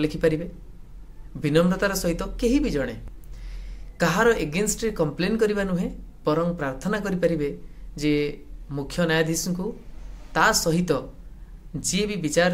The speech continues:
କରିଥିଲେ ସେ ନ୍ୟାୟାଧୀଶଙ୍କୁ, ଉଭୟଙ୍କୁ, ଏଥିରେ କୌଣସି ନାହିଁ ମୁଖ୍ୟ ନ୍ୟାୟାଧୀଶଙ୍କୁ ପତ୍ର ଲେଖି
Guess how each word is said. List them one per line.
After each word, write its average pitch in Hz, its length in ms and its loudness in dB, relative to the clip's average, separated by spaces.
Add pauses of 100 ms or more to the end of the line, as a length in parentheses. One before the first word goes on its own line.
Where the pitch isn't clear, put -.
(120)
କରିଥିଲେ 160 380 0
ସେ 156 180 -2
ନ୍ୟାୟାଧୀଶଙ୍କୁ, 139 520 -4 (240)
ଉଭୟଙ୍କୁ, 214 540 2 (320)
ଏଥିରେ 226 260 2 (120)
କୌଣସି 240 340 4
ନାହିଁ 202 220 -2
ମୁଖ୍ୟ 175 240 -2
ନ୍ୟାୟାଧୀଶଙ୍କୁ 180 640 2 (440)
ପତ୍ର 151 280 2
ଲେଖି 170 300 2